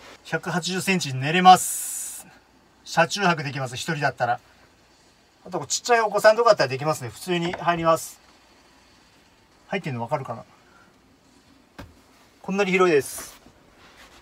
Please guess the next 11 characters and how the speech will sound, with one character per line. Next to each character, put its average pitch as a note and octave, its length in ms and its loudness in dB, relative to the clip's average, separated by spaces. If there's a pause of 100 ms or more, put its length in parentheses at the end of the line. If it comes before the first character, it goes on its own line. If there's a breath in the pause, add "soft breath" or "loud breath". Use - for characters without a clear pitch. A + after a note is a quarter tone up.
(180)
縦 A#3 220 6
じ D#3+ 100 8
ゃ C#3+ 80 8
厳 C#3 240 -6
し - 80 -4
い。 B2 180 -6 (1040)
こ F#3+ 80 -6
の D#3+ 80 -8
斜 F3+ 300 6
め G3+ 200 4
に G3+ 200 2